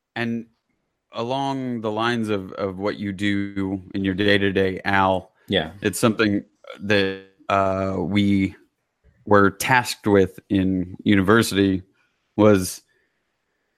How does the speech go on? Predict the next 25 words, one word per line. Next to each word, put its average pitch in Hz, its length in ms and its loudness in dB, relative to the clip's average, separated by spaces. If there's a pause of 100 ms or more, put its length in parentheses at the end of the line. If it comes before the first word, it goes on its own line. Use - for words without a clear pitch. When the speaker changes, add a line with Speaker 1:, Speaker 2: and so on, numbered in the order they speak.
(460)
Speaker 1:
uh, 95 480 6
you 117 120 6
know, 113 120 8
making, 123 480 6
making 127 320 4
a 107 40 6
simple 107 300 0
logo 101 260 4
design 95 340 -4
or 98 40 -4
making 101 320 2
a 95 60 0
simple 101 300 -2
image. 92 340 -4
You 104 60 -2
know, 95 140 2
when 98 100 2
I 101 80 4
was 101 120 0
in 107 100 2
illustration 104 500 2
class, 95 260 -2
it 98 80 -6
was 95 140 -8
about 95 360 -2